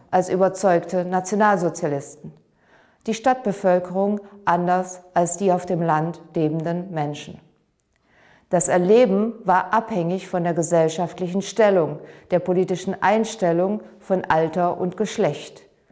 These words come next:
der Region, in der man lebte, und ob der Wohnort von Soldaten der Roten Armee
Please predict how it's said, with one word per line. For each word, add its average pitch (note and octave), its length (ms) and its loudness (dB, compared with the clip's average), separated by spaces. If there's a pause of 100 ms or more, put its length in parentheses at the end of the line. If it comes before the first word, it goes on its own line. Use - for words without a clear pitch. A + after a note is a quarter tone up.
(200)
der E3+ 160 0
Region, E3+ 540 2
in F3+ 200 -2
der F3 140 2
man E3 180 -2
lebte, D#3 680 -2 (460)
und B3 160 4
ob A#3+ 200 2
der A3 200 4
Wohnort G3+ 640 4 (120)
von G3 220 2
Soldaten F#3 600 4
der F#3 120 4
Roten F3+ 360 0
Armee E3+ 560 0